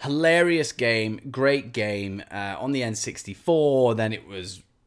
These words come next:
remastered for the Xbox, and then it came out again as part of Rare Replay, which hit Xbox One.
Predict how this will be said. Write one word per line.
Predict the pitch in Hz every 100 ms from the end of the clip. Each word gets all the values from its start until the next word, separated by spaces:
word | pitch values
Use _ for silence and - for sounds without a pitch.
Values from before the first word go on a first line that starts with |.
| _
remastered | 92 95 95 113 113 - 104
for | -
the | 98 110
Xbox, | 113 - - 113 104 - - - -
and | 95 92
then | 101 101 98 95 98
it | 101 101
came | - 101 98
out | 85
again | 90 92
as | 92
part | - 92 78
of | 90 - -
Rare | 101 110 95
Replay, | 113 147 127 143 135 131
which | 104 - - - -
hit | - 107 - -
Xbox | 107 - - - -
One. | 113 143 135 135 131